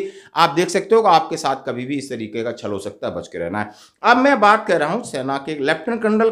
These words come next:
केसरी सिंह राठौर। आप देख रहे हो इनकी फोटो, ए, आ, एएडी से रिटायर्ड हैं और उन्होंने जाकर के मकराना अपने इलाके में एक सामाजिक सुधार के लिए काम किया। उन्होंने कहा कि मेरा गांव से बहुत लगाव था शुरू से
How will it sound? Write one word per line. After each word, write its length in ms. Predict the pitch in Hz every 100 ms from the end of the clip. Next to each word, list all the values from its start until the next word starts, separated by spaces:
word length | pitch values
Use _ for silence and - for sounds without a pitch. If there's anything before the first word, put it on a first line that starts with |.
| 220
केसरी 500 | 190 190 196 196 214
सिंह 480 | 214 - 170 175 165
राठौर। 580 | 123 113 113 123 110 110 _ -
आप 120 | 165
देख 200 | 170 208
रहे 100 | 220
हो 60 | 214
इनकी 180 | 196 202
फोटो, 380 | 196 170 180 190
ए, 200 | 180 180
आ, 300 | - 139 135
एएडी 420 | - 160 165 165
से 160 | 170 185
रिटायर्ड 400 | 135 127 143 170
हैं 140 | 196
और 280 | 202 160 165
उन्होंने 440 | 143 139 147 175 156
जाकर 380 | 139 131 147 139
के 140 | 165
मकराना 440 | 143 123 107 95 101
अपने 260 | 127 131 170
इलाके 380 | 135 143 151 196
में 200 | 214 233 - _ _ _
एक 220 | 233 262 262
सामाजिक 640 | - 175 208 247 262 -
सुधार 520 | 214 170 143 151 170 170
के 80 |
लिए 160 | 147 131
काम 260 | 127 101 101
किया। 160 | 139
उन्होंने 240 | 143 185 214
कहा 200 | 214 214
कि 120 | 240
मेरा 340 | 208 165 170 202
गांव 300 | 143 131 143
से 140 | 143 -
बहुत 260 | 123 151
लगाव 380 | 131 101 104 107
था 100 | 139 117
शुरू 220 | 113 139
से 300 | 143 233